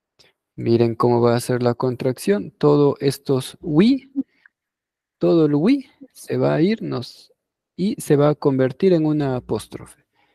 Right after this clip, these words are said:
Ire. La L en inglés siempre tiene ese sonido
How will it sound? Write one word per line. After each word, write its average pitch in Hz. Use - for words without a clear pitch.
Ire. 117
La 123
L 135
en 113
inglés 120
siempre 123
tiene 120
ese 120
sonido 113